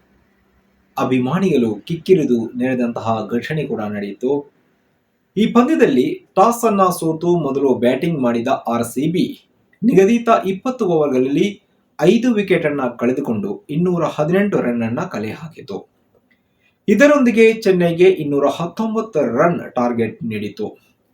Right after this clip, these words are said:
ಆರ್ ಸಿ ಬಿ ಪರ ಇಂದಿನ ಪಂದ್ಯದಲ್ಲಿ ಬ್ಯಾಟ್ಸ್ಮನ್ ಎಲ್ರೂ ಕೂಡ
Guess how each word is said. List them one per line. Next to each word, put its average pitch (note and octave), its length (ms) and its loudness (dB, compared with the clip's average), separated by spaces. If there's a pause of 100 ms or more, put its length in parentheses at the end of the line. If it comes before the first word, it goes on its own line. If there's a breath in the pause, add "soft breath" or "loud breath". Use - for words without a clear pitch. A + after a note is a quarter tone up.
(400)
ಆರ್ G3+ 200 4
ಸಿ B3 240 -2
ಬಿ C4+ 160 -2
ಪರ G3 140 6 (260)
ಇಂದಿನ A3 360 2
ಪಂದ್ಯದಲ್ಲಿ D3 880 0 (540)
ಬ್ಯಾಟ್ಸ್ಮನ್ F#3+ 760 2
ಎಲ್ರೂ A3+ 400 4
ಕೂಡ D#3 160 2